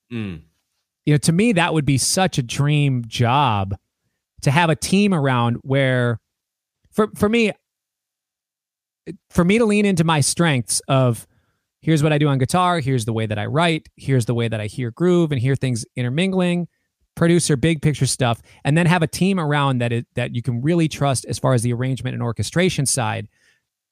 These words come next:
Speaker 2: to bring that vision to life with that ensemble because they know that ensemble. And then for that ensemble themselves to be able to pull off the thing exactly how you want it to be.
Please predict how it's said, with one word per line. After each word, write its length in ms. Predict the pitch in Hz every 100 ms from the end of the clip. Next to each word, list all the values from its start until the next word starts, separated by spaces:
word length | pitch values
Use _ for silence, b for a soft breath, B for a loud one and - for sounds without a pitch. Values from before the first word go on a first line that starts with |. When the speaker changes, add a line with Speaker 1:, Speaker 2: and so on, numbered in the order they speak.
| _
Speaker 2:
to 120 | 123 113 - -
bring 220 | 165 175
that 180 | 160 139
vision 300 | 139 117 127
to 100 | 123
life 380 | 120 120 117 -
with 260 | - 123 135 -
that 160 | 123
ensemble 560 | 110 104 - 165 139 107
because 240 | 107 98
they 120 | 101
know 200 | 107 151
that 160 | 180 113
ensemble. 540 | 98 - 92 92 95 b b b
And 140 | - 123
then 140 | 143
for 100 | 135
that 160 | 127 120
ensemble 680 | 113 - 131 117 110 104 - _ _ _
themselves 540 | - 104 170 175 127 -
to 120 | -
be 120 | 117
able 140 | 131 117
to 60 |
pull 280 | 104 - 147
off 220 | 127 110
the 80 | -
thing 280 | 107 123 110
exactly 500 | 101 107 110 110 117
how 140 | 95 101
you 140 | 95
want 200 | 95 92
it 60 | -
to 80 |
be. 420 | 101 143 127 98